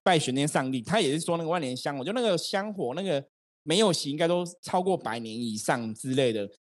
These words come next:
那因为其实我们现在其实一方面是追求环保嘛，第二方面是你现在也没有一个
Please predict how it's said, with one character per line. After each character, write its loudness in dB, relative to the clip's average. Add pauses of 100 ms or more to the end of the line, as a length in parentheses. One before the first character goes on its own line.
(120)
那 4
因 4
为 6
其 4
实 2
我 2
们 -2
现 2
在 2
其 -2
实 -6
一 -6
方 -2
面 -2
是 -4
追 2
求 0
环 -4
保 -4
嘛， -10
第 2
二 6
方 2
面 -2
是 -4
你 -4
现 -4
在 0
也 -4
没 -4
有 -2
一 -4
个 0